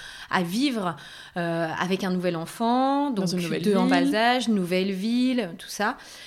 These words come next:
Speaker 1: Et puis, euh, et puis quelques mois après, euh, notre arrivée, euh, le papa de Romain est décédé brutalement. Donc, euh, ça, ça a été un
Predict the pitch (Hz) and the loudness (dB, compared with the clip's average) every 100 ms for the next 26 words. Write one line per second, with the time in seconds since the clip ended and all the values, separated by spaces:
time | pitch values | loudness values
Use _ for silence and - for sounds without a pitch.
0 | - - 214 - - - 233 254 220 202 | -18 -4 -4 -2 -8 -2 2 4 6 6
1 | 185 180 180 175 - 208 214 190 190 196 | 4 4 2 0 -4 -4 -2 -2 0 0
2 | 180 - - 208 196 180 180 175 175 160 | -2 -6 -4 -2 0 0 -4 -6 -8 -6
3 | 160 165 214 214 170 156 156 151 156 143 | -8 -4 -2 -2 -4 -6 -8 -8 -10 -10
4 | 147 190 180 160 170 175 151 147 180 - | -8 -6 -8 -8 -8 -8 -8 -6 -8 -8
5 | 165 165 156 147 143 147 262 - _ - | -8 -8 -8 -8 -6 -6 -8 -12 _ -20
6 | 170 - 165 - - 147 - 147 151 147 | -18 -14 -12 -12 -12 -14 -14 -12 -10 -12
7 | - 160 151 | -10 -10 -10